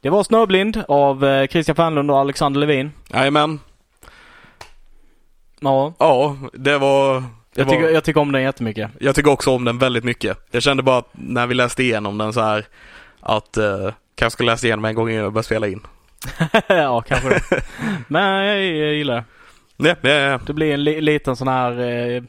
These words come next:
Speaker 1: improviserad radioteater.
Speaker 2: Ja, verkligen, verkligen. Det vill säga, man får improvisera fram hur deras röster ska låta under tiden man gör det på något
Speaker 1: Ja,
Speaker 2: vis.
Speaker 1: ja.
Speaker 2: Och det, ja, men det är spännande. Jag tror det blir,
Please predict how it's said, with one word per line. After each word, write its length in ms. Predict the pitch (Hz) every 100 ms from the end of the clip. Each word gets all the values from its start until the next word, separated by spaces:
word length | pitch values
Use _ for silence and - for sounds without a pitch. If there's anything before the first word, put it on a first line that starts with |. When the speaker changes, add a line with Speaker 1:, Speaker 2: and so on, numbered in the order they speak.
| _
Speaker 1:
improviserad 540 | 147 131 143 160 139
radioteater. 760 | 131 143 135 123 127 110 - 113
Speaker 2:
Ja, 160 | 143 170
verkligen, 380 | 170 180 127 120
verkligen. 300 | 131 113 95
Det 100 | 120
vill 120 | 123
säga, 140 | 131
man 120 | 120 123
får 180 | -
improvisera 540 | 135 127 143 131 139 135
fram 280 | 143 113 117
hur 120 | 131
deras 240 | 123 120
röster 320 | 135 143 -
ska 160 | 110 -
låta 300 | 117 117 113
under 300 | 113 120 113
tiden 360 | - 117 131 123
man 160 | 120
gör 240 | 127 - -
det 60 |
på 100 | 104
något 180 | - -
Speaker 1:
Ja, 40 | 107
Speaker 2:
vis. 120 | 120
Speaker 1:
ja. 60 | 120
Speaker 2:
Och 60 |
det, 120 | 110 110
ja, 300 | 104 110 123
men 200 | 123 123
det 80 |
är 220 | 123 135 143
spännande. 420 | 185 180 - 139 110
Jag 100 | 120
tror 160 | - 156
det 60 | 143
blir, 140 | 147